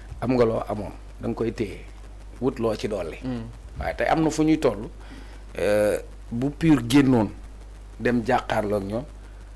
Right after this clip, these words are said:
Speaker 1: ñoom ñoo ci
Speaker 2: Loru.
Speaker 1: ñoom ñoo ciy loru.
Speaker 2: Hmm.
Speaker 1: Parce que tey, du point de vue politique et stratégique, ñoom ñu ànd ak pur mu nekk
Speaker 2: Hmm.
Speaker 1: seen alliance politique, nekk seen alliance électorale.
Speaker 2: Mais est-ce que loolu tamit
Speaker 1: Mooy
Speaker 2: justifié wul exactement jour vote bi,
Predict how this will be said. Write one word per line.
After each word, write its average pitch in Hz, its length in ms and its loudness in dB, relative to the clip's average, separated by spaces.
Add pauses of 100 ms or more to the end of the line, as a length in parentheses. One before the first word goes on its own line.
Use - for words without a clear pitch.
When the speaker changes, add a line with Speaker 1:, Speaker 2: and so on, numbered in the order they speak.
(720)
Speaker 1:
ñoom 156 260 6
ñoo 135 180 6
ci 147 320 -2 (800)
Speaker 2:
Loru. 107 380 -4 (160)
Speaker 1:
ñoom 139 180 6
ñoo 127 160 2
ciy 120 160 -2
loru. 104 240 0 (100)
Speaker 2:
Hmm. 113 120 -8
Speaker 1:
Parce 101 180 -2
que 113 100 -4 (460)
tey, 131 260 6
du 120 120 -2
point 123 240 2
de 117 80 2
vue 107 160 0
politique 113 420 -2
et 87 120 0
stratégique, 104 680 -2
ñoom 110 300 0
ñu 107 60 -6
ànd 117 220 -4
ak - 180 -10
pur 110 180 -2
mu 104 120 -6
nekk 107 120 -2
Speaker 2:
Hmm. 107 40 -2
Speaker 1:
seen 101 240 -4
alliance 104 320 0
politique, 107 420 -2 (160)
nekk 113 200 -2
seen - 140 -4
alliance 98 360 0
électorale. 95 400 -4
Speaker 2:
Mais 165 60 6
est-ce 190 120 2
que - 80 2
loolu 135 160 8
tamit 123 200 4
Speaker 1:
Mooy 117 80 2
Speaker 2:
justifié 131 400 2
wul 113 120 4
exactement 110 580 0
jour 120 300 0 (140)
vote 104 200 0
bi, 117 220 0